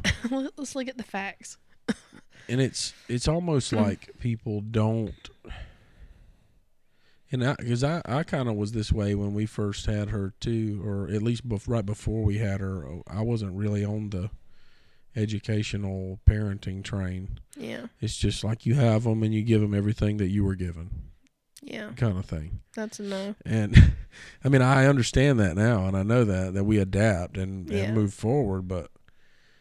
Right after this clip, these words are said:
Speaker 2: um, a lot of people never leave that stage, and not saying that you're better or worse than them.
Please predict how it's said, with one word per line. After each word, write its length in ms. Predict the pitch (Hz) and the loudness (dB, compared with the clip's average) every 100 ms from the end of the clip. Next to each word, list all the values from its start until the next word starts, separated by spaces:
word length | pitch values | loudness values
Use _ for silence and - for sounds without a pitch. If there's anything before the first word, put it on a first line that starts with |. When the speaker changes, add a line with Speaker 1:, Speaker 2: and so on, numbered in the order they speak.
| _ _ - | _ _ -8
Speaker 2:
um, 600 | 98 87 82 82 - - | -6 -4 -6 -10 -14 -12
a 100 | 98 | -4
lot 220 | 104 104 147 | 0 2 0
of 140 | 123 | 0
people 300 | 123 120 101 | 0 2 0
never 340 | 101 107 113 | 2 2 4
leave 280 | 107 110 120 | 4 2 2
that 220 | 98 82 | -2 -4
stage, 680 | - 101 139 78 78 62 - - - | -4 -4 -2 -4 -8 -14 -18 -16 -4
and 640 | 104 98 98 98 98 - _ | -2 0 -2 -6 -10 -14 _
not 360 | - 107 110 85 | -6 -2 -2 -2
saying 380 | - 113 120 113 | 0 2 2 2
that 140 | 101 | 0
you're 160 | 101 101 | 0 0
better 580 | 98 113 123 104 101 107 | 2 2 2 0 0 -2
or 600 | 87 98 98 95 95 80 | -4 -2 -2 -2 -4 -4
worse 460 | 104 127 120 - | -2 0 0 -2
than 220 | - 95 | -2 -4
them. 400 | 95 90 95 110 | -6 -6 -8 -8